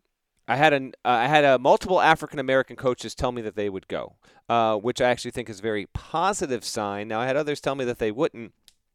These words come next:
but there was no one, uh, you know, streak through no matter what, you know, uh, old coach, young coach, white coach, black coach.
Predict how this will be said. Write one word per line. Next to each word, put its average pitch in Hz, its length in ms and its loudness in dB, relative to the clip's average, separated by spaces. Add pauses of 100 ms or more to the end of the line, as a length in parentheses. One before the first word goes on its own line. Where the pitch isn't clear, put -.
(220)
but 131 240 -2
there 160 100 0
was 160 400 2
no 160 240 0
one, 143 520 -2 (420)
uh, 95 640 -2 (100)
you 113 140 -10
know, 90 240 -10
streak 160 540 -4
through 156 280 -4
no 127 120 -4
matter 127 220 0
what, 120 200 0
you 117 60 -6
know, 95 260 -6
uh, - 80 -2 (100)
old 175 240 2
coach, 160 320 0
young 143 160 0
coach, 135 280 0
white 131 280 0
coach, 127 300 -4
black 120 260 2
coach. - 380 -4